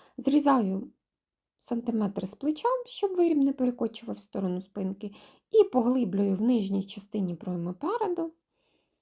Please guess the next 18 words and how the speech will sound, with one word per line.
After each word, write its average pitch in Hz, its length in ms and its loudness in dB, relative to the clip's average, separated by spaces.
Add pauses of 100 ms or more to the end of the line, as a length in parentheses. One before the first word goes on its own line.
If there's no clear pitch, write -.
(540)
а, 240 300 -8
ось 240 200 -4
тут. 214 380 -10 (380)
Це 240 140 0
обов'язково, 269 720 0
оскільки 202 720 -4 (260)
ми, 190 240 2
дівчатка, 170 500 -6
маємо 170 420 -2
груди, 381 500 0 (120)
тому 226 220 -2
це 339 220 -4
робити 254 460 -2
обов'язково. 190 960 -6 (800)
Якщо 262 320 2
вам 233 240 2
не 202 100 -2
зрозуміло, 427 880 2